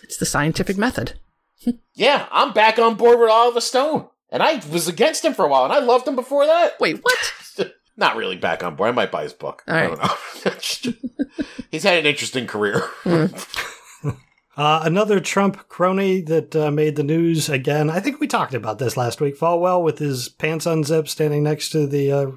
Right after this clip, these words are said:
Speaker 3: redhead woman.
Speaker 1: Yeah,
Speaker 3: Uh,
Speaker 1: such a
Speaker 2: Did we talk
Speaker 1: disturbing
Speaker 2: about this?
Speaker 1: picture.
Speaker 3: I think we talked about it, but he is, uh, he is taking leave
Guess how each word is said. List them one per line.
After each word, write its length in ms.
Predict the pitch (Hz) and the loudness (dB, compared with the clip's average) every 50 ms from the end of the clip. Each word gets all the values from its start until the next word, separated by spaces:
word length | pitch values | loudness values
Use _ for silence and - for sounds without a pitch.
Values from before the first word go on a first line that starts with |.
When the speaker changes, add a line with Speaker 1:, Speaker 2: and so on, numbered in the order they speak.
| - - | -8 -4
Speaker 3:
redhead 300 | 151 156 156 151 156 147 | -2 -2 0 0 -2 0
woman. 480 | 147 151 156 156 156 156 156 151 156 _ _ _ - - - - - - 190 | 0 0 0 0 0 0 0 -2 -4 _ _ _ -18 -16 -16 -18 -12 -6 -2
Speaker 1:
Yeah, 240 | 175 156 147 139 | -2 0 0 0
Speaker 3:
Uh, 20 | - | 0
Speaker 1:
such 220 | - 202 - - | 0 -2 0 0
a 40 | - | 2
Speaker 2:
Did 60 | - | 2
we 60 | 392 | 2
talk 240 | 370 - 359 330 320 | 2 6 6 4 6
Speaker 1:
disturbing 80 | - - | 6 2
Speaker 2:
about 100 | 349 349 | 2 2
this? 180 | - 370 359 - - | 2 0 0 -2 -2
Speaker 1:
picture. 140 | - 247 - _ - - - - - | -2 -4 -8 _ -20 -20 -20 -14 -2
Speaker 3:
I 80 | 165 175 | -2 0
think 200 | 202 294 285 277 | 0 0 -2 0
we 120 | 294 240 | -2 -2
talked 320 | - 196 170 151 143 - 156 | 0 0 0 0 0 -2 -4
about 240 | 135 135 131 135 | -2 0 0 0
it, 140 | 135 135 131 | 0 -2 -2
but 140 | 151 196 160 | -2 -4 -2
he 360 | 120 240 269 277 285 294 285 | 0 2 4 4 4 4 4
is, 300 | 269 240 220 214 190 165 | 2 2 2 2 2 4
uh, 380 | 190 202 196 196 196 196 190 180 | 4 4 4 4 2 2 2 0
he 160 | 170 170 226 | 0 0 0
is 240 | 262 269 240 202 - | 2 0 0 -2 -2
taking 500 | - 240 262 226 202 254 240 220 196 175 | -2 -2 -2 -2 -2 -4 -2 -2 -2 -2
leave 460 | 190 226 262 269 254 233 208 196 180 | 0 2 2 4 4 4 2 0 -2